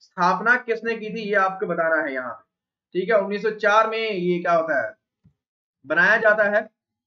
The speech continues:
तो किसने इसकी स्थापना की थी आपको बताना है। दामोदर चापेकर साहब है यहाँ पे, और उसके बाद, अ, प्रफुल्ल चक्की है यहाँ पे। क्या होगा इसका आंसर, जल्दी से बताओ यहाँ पे।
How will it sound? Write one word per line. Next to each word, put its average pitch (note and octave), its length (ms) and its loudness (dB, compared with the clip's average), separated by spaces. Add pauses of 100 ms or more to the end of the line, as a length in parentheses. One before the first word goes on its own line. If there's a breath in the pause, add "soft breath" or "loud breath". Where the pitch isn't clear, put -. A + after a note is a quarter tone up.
तो - 160 -16
किसने A3+ 360 -6
इसकी A#3 200 -10
स्थापना G#3 380 -2
की F#3+ 220 -8
थी G3+ 40 -2
आपको F#3+ 220 -2
बताना G3+ 400 2
है। A3+ 160 0
दामोदर F3 500 -2
चापेकर G#3+ 420 -4
साहब G#3 320 -2
है G#3 120 0
यहाँ G3+ 200 0
पे, G#3+ 360 -10 (380)
और D#3+ 180 -4
उसके F3+ 200 -8
बाद, F3 360 0
अ, D#3+ 420 0
प्रफुल्ल F3+ 500 -4
चक्की A#3 440 -8
है A3 140 -2
यहाँ G#3+ 200 2
पे। G#3+ 360 -4 (1500)
क्या G#3 140 2
होगा G3 320 2
इसका F#3+ 240 -2
आंसर, F3+ 260 -4
जल्दी D#3+ 180 -2
से D#3 80 -4
बताओ B2 240 -4
यहाँ A2+ 200 -8
पे। G#2+ 60 -20